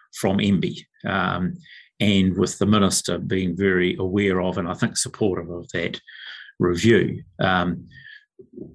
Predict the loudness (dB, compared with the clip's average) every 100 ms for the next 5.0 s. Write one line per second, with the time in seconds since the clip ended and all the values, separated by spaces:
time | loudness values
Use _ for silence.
0 | -6 -6 -8 0 4 8 6 6 2 0
1 | 2 4 4 4 2 0 -2 -4 2 6
2 | 6 4 0 -4 -4 -4 -2 -2 -2 -2
3 | 2 4 4 2 -4 -4 -4 -2 -4 -4
4 | -6 -4 -4 -6 -16 -20 -20 -20 -10 -8